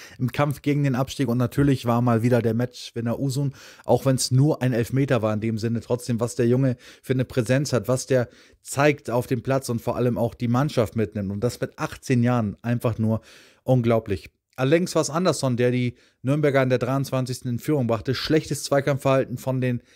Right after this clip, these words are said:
Braunschweigern und so kassierst du eben mal ganz schnell das eins zu null. In der Folge würde ich sagen, Braunschweig hat sich bemüht, ins Spiel reinzukommen, hat dann aber kurz vor der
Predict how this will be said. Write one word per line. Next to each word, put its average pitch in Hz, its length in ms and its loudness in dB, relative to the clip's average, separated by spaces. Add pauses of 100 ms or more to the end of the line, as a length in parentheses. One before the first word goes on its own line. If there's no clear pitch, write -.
(420)
Braunschweigern 131 580 2
und 120 100 0
so 127 120 0
kassierst 123 400 -2
du 117 60 0
eben 120 200 0
mal 117 220 2
ganz 113 180 0
schnell 113 220 0
das 107 340 -2 (460)
eins 127 300 0
zu 113 120 0
null. 113 300 2 (380)
In 147 100 -4
der 156 100 4
Folge 175 540 2
würde 151 140 -2
ich 139 80 -6
sagen, 156 180 -4
Braunschweig 147 380 -4
hat 147 160 -4
sich 139 140 -12
bemüht, 151 680 -2
ins 135 140 -4
Spiel 147 200 -2
reinzukommen, 131 600 0
hat 135 140 0
dann 143 100 2
aber 131 200 0
kurz 135 220 -2
vor 143 220 2
der 135 200 2